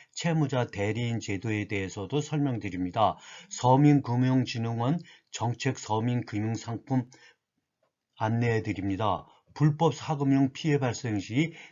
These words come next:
대응 요령에 대해서도 안내해드리겠습니다. 오늘 이 영상이 불법 사금융으로부터 나를 지키는 마지막 수단이 될 수도 있습니다. 어려운 경제 여건 속에서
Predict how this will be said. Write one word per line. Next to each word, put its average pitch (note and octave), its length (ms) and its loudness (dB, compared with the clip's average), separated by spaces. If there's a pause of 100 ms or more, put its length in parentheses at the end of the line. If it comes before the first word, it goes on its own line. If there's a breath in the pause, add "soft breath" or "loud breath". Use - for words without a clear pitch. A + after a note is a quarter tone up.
대응 B2+ 440 4
요령에 A2 420 -2
대해서도 F#2+ 760 -4 (200 loud breath)
안내해드리겠습니다. G2+ 1120 -2 (1800 loud breath)
오늘 E3+ 280 8
이 C#3 120 4
영상이 D3 540 6
불법 D3 380 0
사금융으로부터 C3 1160 0 (160 loud breath)
나를 A2 340 0
지키는 A#2+ 540 -2
마지막 A#2+ 460 -4
수단이 B2 500 0 (180 loud breath)
될 G#2+ 160 -4
수도 B2 280 -4
있습니다. G2+ 640 0 (320 loud breath)
어려운 C#3+ 520 6
경제 A#2+ 300 -2
여건 B2 300 -2
속에서 A#2+ 640 -2